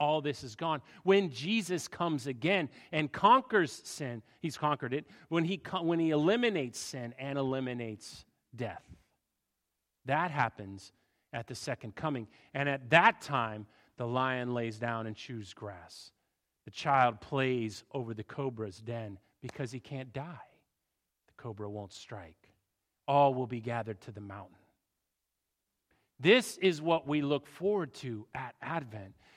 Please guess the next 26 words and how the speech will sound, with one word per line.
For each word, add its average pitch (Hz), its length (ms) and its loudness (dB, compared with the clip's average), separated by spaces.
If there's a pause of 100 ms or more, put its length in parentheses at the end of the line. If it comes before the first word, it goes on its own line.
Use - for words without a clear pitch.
(200)
And 135 240 -8
this 226 360 2
reminds 180 800 2
us, 131 760 0
brothers 104 420 -6
and - 80 -20
sisters, - 840 -18 (880)
that 151 300 -4
this 233 400 0 (120)
world 190 480 4 (100)
is 214 460 0
not 185 400 4 (240)
all 196 540 8
that 175 280 6 (140)
there 165 320 0 (100)
is. 156 340 2
We 202 460 0
live 165 600 4
for 160 180 -8
something 156 640 -4 (140)
else. 147 500 -4 (520)
What 143 200 0
are 147 60 -4
you 139 160 -4
living 104 400 -6
for? - 200 -20